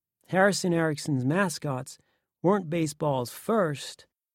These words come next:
That honor probably belongs to Mister Met, who dates back to the early nineteen sixties. Nor were they the most famous. It's hard to top the notoriety of Ted Giannoulis as the San Diego Chicken, the foul-feathered rapscallion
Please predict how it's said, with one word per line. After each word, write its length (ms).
That 180
honor 300
probably 440
belongs 420
to 100
Mister 400
Met, 320
who 120
dates 300
back 300
to 120
the 100
early 200
nineteen 420
sixties. 680
Nor 260
were 80
they 140
the 80
most 300
famous. 680
It's 220
hard 280
to 80
top 360
the 100
notoriety 720
of 140
Ted 240
Giannoulis 640
as 120
the 80
San 320
Diego 440
Chicken, 560
the 100
foul-feathered 800
rapscallion 840